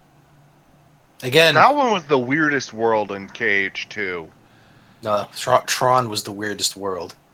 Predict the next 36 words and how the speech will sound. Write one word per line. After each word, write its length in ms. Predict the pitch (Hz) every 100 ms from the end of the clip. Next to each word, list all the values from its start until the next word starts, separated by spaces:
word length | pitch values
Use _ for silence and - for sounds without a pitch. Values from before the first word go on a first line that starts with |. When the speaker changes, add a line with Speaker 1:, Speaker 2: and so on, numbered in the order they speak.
| - -
Speaker 2:
I 80 | 175
loved 380 | 180 185 170
the 80 | 160
Tron 420 | 143 151 131 117
world 220 | 110 104 101
in 120 | 98
Speaker 1:
I 120 | 120 139
know, 140 | 196
Speaker 2:
K 60 | -
H 40 |
two. 60 | 160
Speaker 1:
I 80 |
know 280 | 165 226 220
it 40 | 180
was, 140 | 175
I 160 | 147 160
know 260 | 233 214
it 40 | 165
was 160 | 151
a 40 | 143
good 200 | 190 135
world, 380 | 143 190 139
but 80 | 120
it 140 | 175 175
ca-, 120 | 151
it 100 | 135
was 180 | 147 135
like, 180 | 117 113
where, 140 | 131 _ _ _ _ _ _ _ - -
who, 240 | 190 180 -
who 160 | -
cared 320 | 208 - 208 190
about 320 | 175 170 139
Tron 400 | - 190 170 123
back 260 | 123 123
in 200 | 123 113